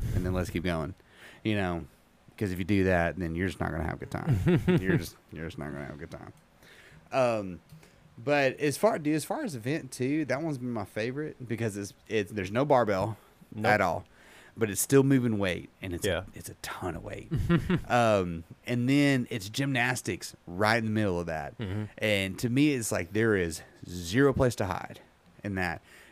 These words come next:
Speaker 1: It's like you have to have grunt worth, grunt, excuse me, grunt work strength, and then also pretty good gymnastics to be able to hold on for that. And so that one, I was like, "Okay,
Speaker 2: <laughs>
Speaker 1: I like that one.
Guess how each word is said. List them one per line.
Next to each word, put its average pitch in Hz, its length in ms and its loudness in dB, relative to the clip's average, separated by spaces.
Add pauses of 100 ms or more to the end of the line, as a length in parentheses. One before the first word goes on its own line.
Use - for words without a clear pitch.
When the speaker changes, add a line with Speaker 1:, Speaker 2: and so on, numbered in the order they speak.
Speaker 1:
It's 101 200 -4
like 101 260 4
you 98 340 0
have 104 300 6
to 101 100 0
have 98 560 4 (440)
grunt 107 300 2
worth, 127 380 4 (200)
grunt, 131 300 4 (400)
excuse - 540 -4
me, 87 260 -4
grunt 113 400 -2 (220)
work 110 380 2 (240)
strength, - 560 -2 (760)
and 104 120 -2
then 107 80 2
also 127 340 6
pretty 117 200 2
good 101 140 -2
gymnastics 101 560 -2
to 98 40 -8
be 95 80 -2
able 90 100 0
to 87 60 0
hold 95 180 0
on 101 240 2
for - 140 -12
that. 65 300 -8 (380)
And 107 120 -2
so 120 180 6
that 160 200 6
one, 147 100 6
I 131 140 4
was 113 160 2
like, 90 240 0 (300)
"Okay, 170 340 -6 (280)
Speaker 2:
<laughs> - 320 -8
Speaker 1:
I 156 80 0
like 95 260 -4
that 71 140 -8
one. 101 180 -14